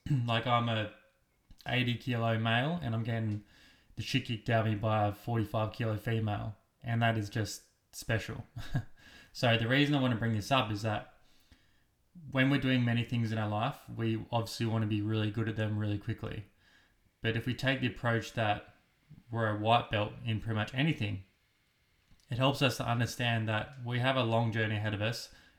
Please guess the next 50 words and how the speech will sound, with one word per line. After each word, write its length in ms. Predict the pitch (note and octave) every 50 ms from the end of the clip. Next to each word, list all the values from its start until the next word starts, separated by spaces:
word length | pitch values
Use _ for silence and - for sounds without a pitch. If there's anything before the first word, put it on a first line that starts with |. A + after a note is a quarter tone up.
| _ -
and 140 | A#2+ A2
that 80 | A#2 A#2
we're 80 | A2 A2
not 300 | A2+ A2+ A2 A2 - -
gonna 200 | A#2+ A2+ A2 G#2
be 180 | G2+ A2+ A2+
able 280 | G#2+ G#2+ G#2+ A2+ A2 G2
to 360 | - - A2+ A2 G#2+ G#2 G2+ - - - - - - - _ _ _ _ _ _ _ _ _ _ _ _ _ - B2
learn 240 | B2 B2 B2 A#2
everything, 560 | A#2 A#2 A2+ A2+ - - A#2 A2+ A2 G#2+ G2 G2
be 160 | - A2+ A#2 A2+
that 180 | A2+ A2+ A2+
top 240 | - A#2+ A2+ A2 -
person 480 | A2 A2 G#2+ G#2 - - A2 G2+ G#2+ A2+
all 220 | A#2+ A2 A2 A2
within 240 | G#2+ G#2 G2 G#2+ G#2
the 80 | G2+ F#2+
first 420 | - - G#2+ G#2 G2+ - - -
year. 360 | - G#2+ G#2+ G#2 G#2+ G#2+ A2 - _ _ _ _ _ _ _ _ _ _ _ _ _ _ _ _ _ _ _ _ _ _ - - -
Sometimes 520 | - - D3 D3 - C#3+ D3 D3 C#3+ B2+
you 60 | C3+ C#3+
get 100 | B2+ B2+
lucky 320 | C3 C#3 C#3 - - D3+
and 140 | C3+ A#2 -
choose 220 | - B2+ A#2+ -
something 260 | - B2+ A#2+ A#2 A2+
which 140 | A2+ A2 -
is 100 | A#2 G#2
really, 340 | G#2+ A2+ A2+ A2+ A2+ G#2+ A2 - B2+
you 140 | B2+ B2
know, 80 | A2 G#2+
you've 180 | G2+ G#2 G#2+ -
already 200 | A#2 A#2 A2 A2+
got 100 | A2 -
skills 320 | - - B2+ B2 A2+ -
for 320 | - - A#2+ A2+ A2 - - - - - - - _ -
or 80 | A2+ G#2+
that 160 | A#2 A2+ A2+
you're 80 | G#2+
really 180 | A2+ A2+ A2+ A2+
good, 240 | - C3+ D#3 E3 D3+
but 140 | C3+ A#2+ C3+
most, 400 | D3 D#3 D#3+ D3+ - - - C3
mostly 580 | C3 C3 C3+ C3 - - A2 G#2+ A#2 C3 B2+ - - - - _ _ _ -
you're 120 | A#2 A2+
gonna 120 | B2 B2+ B2+
be 80 | B2
doing 280 | A2+ A#2+ A#2+ A#2+ A#2 G#2+
something 400 | - - B2+ A#2 A2 G#2+ G#2 G#2
which 300 | G#2+ G#2 G2 - -